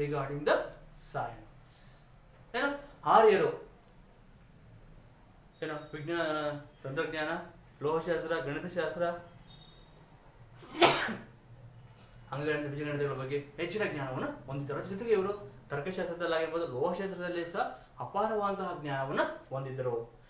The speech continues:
ಏನು? ಆರ್ಯರು ಸಂಪೂರ್ಣವಾಗಿ ಭೂಮಿ ಮತ್ತೆ ಚಂದ್ರ, ಭೂಮಿ ಮತ್ತೆ ಸೂರ್ಯ, ಮತ್ತೆ ಸೂರ್ಯ ಮತ್ತೆ ಚಂದ್ರ ನಡುವೆ ಇರುವಂತಹ ಅಂತರವನ್ನು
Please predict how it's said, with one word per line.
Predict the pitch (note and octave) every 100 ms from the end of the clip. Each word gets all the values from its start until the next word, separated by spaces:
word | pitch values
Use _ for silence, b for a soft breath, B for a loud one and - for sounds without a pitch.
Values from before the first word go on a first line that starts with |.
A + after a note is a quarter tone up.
| b
ಏನು? | C#4+ E4 - -
ಆರ್ಯರು | D3 G#3 G3 B2+ - - - - - - - - - - - - - - - - -
ಸಂಪೂರ್ಣವಾಗಿ | F3 F#3 G#3 E3+ C#3 C#3+ E3+ F#3 - - - - - - C#3+
ಭೂಮಿ | F#3+ G3 G3+ - - - - - - C#3
ಮತ್ತೆ | C3+ C3+ C3 - - - - - - - - - -
ಚಂದ್ರ, | D3 D3 E3 F#3+ - - D3+
ಭೂಮಿ | F#3 F#3+
ಮತ್ತೆ | D3 B2+ C3+ B2+ -
ಸೂರ್ಯ, | F3 F#3 F#3+ G3+ G3+ - - B B - F#3
ಮತ್ತೆ | G3+ G3+ - - E3
ಸೂರ್ಯ | F#3+ G3+
ಮತ್ತೆ | F#3 D#3 C#3+
ಚಂದ್ರ | D#3 D#3
ನಡುವೆ | D3+ C#3+ C#3
ಇರುವಂತಹ | C#3+ C#3+ C#3+ C3
ಅಂತರವನ್ನು | C3+ C#3+ D#3 E3+ E3+ C#4+ -